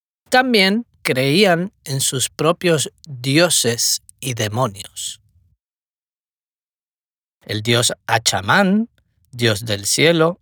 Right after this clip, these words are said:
en la mitología guanche, era el dios bueno, el dios supremo, el dios de la suerte.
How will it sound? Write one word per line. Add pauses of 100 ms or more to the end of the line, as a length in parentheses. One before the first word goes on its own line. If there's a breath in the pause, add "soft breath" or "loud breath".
(100)
en
la
mitología
guanche, (1040)
era
el
dios (180)
bueno, (760)
el
dios
supremo, (1000)
el
dios (140)
de
la
suerte.